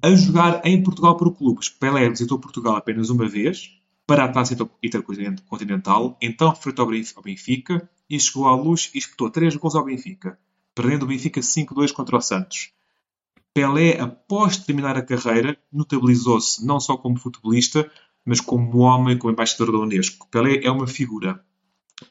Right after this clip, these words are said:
Ahm, e dizer também que Pelé tem uma grande obra social. E no Brasil, e foi inclusive ministro do desporto, et cetera. Ahm, digam o que vocês têm a dizer sobre Pelé, que eu depois quero dar a curiosidade do filme.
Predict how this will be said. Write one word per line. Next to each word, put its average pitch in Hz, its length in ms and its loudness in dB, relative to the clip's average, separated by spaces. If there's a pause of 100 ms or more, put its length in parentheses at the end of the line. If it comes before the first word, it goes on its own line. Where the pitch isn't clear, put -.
Ahm, 113 1080 2 (180)
e 156 140 2
dizer 143 300 0
também 127 460 2 (400)
que - 80 -20
Pelé 123 260 4
tem 131 200 2
uma 123 180 4
grande 123 340 2
obra 120 280 0
social. - 680 -6 (160)
E 104 420 -2 (120)
no 123 120 6
Brasil, 120 400 4
e 117 80 4
foi 123 140 -4
inclusive 120 460 -2
ministro 113 300 -10
do - 80 -20
desporto, 123 460 -2
et 113 100 -6
cetera. 92 400 -10 (720)
Ahm, 135 720 2
digam 175 320 4
o 170 60 6
que 175 80 -12
vocês 147 280 -2
têm 139 80 -4
a - 40 -8
dizer 131 120 -2
sobre 131 160 -4
Pelé, 120 380 2
que - 100 -10
eu 123 60 0
depois 127 280 -2
quero 127 220 -2
dar 127 180 0
a 123 80 -4
curiosidade 123 640 0
do 127 80 -4
filme. 95 400 -6